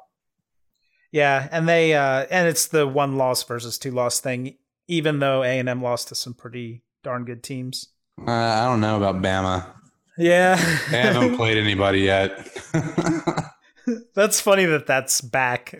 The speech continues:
Speaker 1: people complaining about Bama not playing anyone. You'd think after you dominate college football for, like, eight or ten years that people would give you the benefit of the doubt.
Speaker 2: Yeah, but I guess, mm,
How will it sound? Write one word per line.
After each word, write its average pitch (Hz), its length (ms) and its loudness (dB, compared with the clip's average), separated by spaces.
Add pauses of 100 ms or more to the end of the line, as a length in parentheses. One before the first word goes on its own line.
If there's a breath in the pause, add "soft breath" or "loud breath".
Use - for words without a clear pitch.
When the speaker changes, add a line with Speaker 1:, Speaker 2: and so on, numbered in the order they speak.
(200)
Speaker 1:
people 135 240 -6
complaining 127 380 -4
about 123 200 -6
Bama 127 240 -2
not 120 160 -4
playing 127 240 -4
anyone. 151 380 -4 (200 loud breath)
You'd 202 180 0
think 233 220 4
after 175 240 4
you 165 160 0
dominate 139 500 0
college 135 300 -2
football 127 380 -2
for, 135 140 -6
like, 123 300 -2 (140)
eight 131 180 -6
or 127 80 -4
ten 131 240 -2
years 127 360 -6
that 123 100 -6
people 127 260 -12
would 117 60 -16
give 123 140 -8
you 123 80 -8
the 113 80 -10
benefit 120 360 -10
of 117 100 -10
the 117 80 -6
doubt. 117 360 -10 (460)
Speaker 2:
Yeah, 131 400 2
but 110 500 0
I 117 120 -2
guess, - 500 0
mm, 113 420 -4